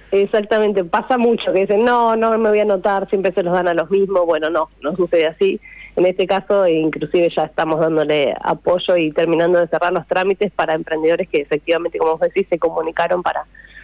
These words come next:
para terminar de cerrar el trámite y poder hacerles el desembolso del dinero. Así que lo-, los invito a que se anoten, eh, que nos dejen pasar la oportunidad, porque realmente, eh,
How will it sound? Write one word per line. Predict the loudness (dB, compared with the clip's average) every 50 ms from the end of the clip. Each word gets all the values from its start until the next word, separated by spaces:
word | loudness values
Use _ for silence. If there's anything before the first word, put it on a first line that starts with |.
| -20 -20 -20 -6 -2
para | 0 0 0 0
terminar | 0 0 0 2 2 2 2
de | 2 0 0
cerrar | 0 0 0 2 0
el | 0 0
trámite | 0 -2 0 0 0 0 -2
y | -2
poder | 0 0 0 0 0 0 -2
hacerles | -4 -4 -4 -4 -2 0 0 -2 0 0
el | -2 0
desembolso | 0 -2 0 -2 -2 -2 -2 0 0 0 2
del | 2 2 0 0
dinero. | 0 2 2 2 2 2 0 -2 -4 -10 -20 -20 -20 -20 -20 -8 -6
Así | -6 -4 -2 -2 -2
que | 0 2 0 2 2
lo-, | 0 0 -2 -2
los | -4 -6 -6 -6 -4 -2 -2
invito | 0 0 0 0 0 0
a | 0
que | 0 -2
se | -2 -2
anoten, | -2 0 0 0 0 0 0 0 2 2 0 -2 _ _
eh, | -4 -4 -2 -2
que | 0
nos | 0 2 2
dejen | 2 0 0 0 -2 -2
pasar | -2 -2 -2 -2 0
la | 0 0
oportunidad, | 0 -2 -4 -4 -2 -2 0 2 2 2 2 2 0 -2
porque | -4 -4 -2 -2
realmente, | -2 -2 -2 0 -2 0 0 0 0 0 -2 -4 -8 -8
eh, | -10